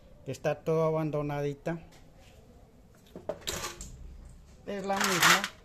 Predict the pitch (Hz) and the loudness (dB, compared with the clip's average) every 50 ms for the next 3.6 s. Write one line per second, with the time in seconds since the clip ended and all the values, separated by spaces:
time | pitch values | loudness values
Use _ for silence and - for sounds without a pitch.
0 | - - 165 - - - 170 160 165 180 185 180 180 170 165 170 175 190 170 - | -20 -20 -20 -20 -16 -16 -10 -6 -6 -4 -2 -2 -2 0 0 -2 -4 -4 -8 -12
1 | - - - - - - - - - - - - - - - - - - 156 143 | -16 -20 -20 -20 -2 0 0 0 0 -4 -12 -8 -6 -4 -4 -4 -4 -4 -4 -2
2 | 147 151 156 156 - - 160 160 156 160 160 - - 165 160 160 156 156 151 151 | 0 0 0 0 0 0 0 0 0 -2 -4 -2 0 2 2 4 4 2 0 0
3 | - - 156 151 160 156 156 151 147 143 143 147 | 0 0 0 0 0 0 0 0 0 0 0 -2